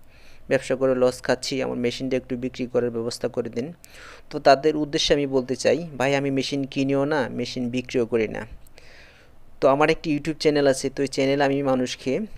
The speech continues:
ব্যবসায়িক ধারণা দিয়ে থাকি যে আপনারা জুতা তৈরি মেশিন কোথায় পাবেন, জুতা তৈরি কাঁচামাল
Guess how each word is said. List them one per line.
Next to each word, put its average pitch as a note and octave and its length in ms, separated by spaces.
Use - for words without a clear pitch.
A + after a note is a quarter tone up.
ব্যবসায়িক C3 480
ধারণা B2 340
দিয়ে B2 200
থাকি C3 500
যে A#2+ 200
আপনারা A#2+ 380
জুতা B2+ 280
তৈরি B2+ 240
মেশিন A#2 320
কোথায় B2+ 340
পাবেন, B2 280
জুতা B2 260
তৈরি B2 240
কাঁচামাল A#2+ 580